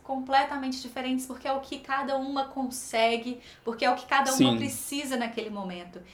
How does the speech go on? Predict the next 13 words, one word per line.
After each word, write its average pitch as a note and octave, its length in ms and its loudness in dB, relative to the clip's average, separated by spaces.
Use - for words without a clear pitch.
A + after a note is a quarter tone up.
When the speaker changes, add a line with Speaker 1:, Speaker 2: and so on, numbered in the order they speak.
Speaker 1:
E, A#3 100 0
inclusive, C4 400 2
eu C#4+ 60 8
queria C#4 200 0
chamar C4+ 280 2
a B3 60 8
atenção A#3+ 380 0
aqui A#3 240 -2
que C4 80 -8
nossa B3+ 260 0
queridíssima A#3 760 -2
Maíra A3 460 2
Brancalhão, G#3+ 720 0